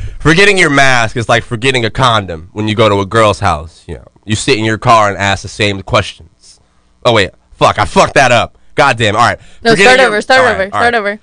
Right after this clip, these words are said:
Speaker 1: "Forgetting your mask at a grocery store is like forgetting a condom when you go to a girl's house, you know?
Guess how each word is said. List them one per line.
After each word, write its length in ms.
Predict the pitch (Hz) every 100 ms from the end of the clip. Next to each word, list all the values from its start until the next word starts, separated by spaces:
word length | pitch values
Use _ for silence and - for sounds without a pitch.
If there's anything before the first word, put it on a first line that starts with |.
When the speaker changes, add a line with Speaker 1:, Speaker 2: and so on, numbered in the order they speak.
| _
Speaker 1:
"Forgetting 380 | - 151 190 190
your 120 | 175
mask 400 | 143 147 147 143
at 80 | 143
a 80 | 127
grocery 420 | 113 135 123 120
store 380 | 104 - 107 101
is 80 | 101
like 160 | 113
forgetting 420 | 104 120 117 123 113
a 60 |
condom 440 | 98 127 117 107 101
when 120 | 95
you 60 |
go 120 | 98 104
to 120 | 95
a 80 | 92
girl's 320 | 107 104 98
house, 340 | 95 85 85
you 80 | 92
know? 320 | 85 85 90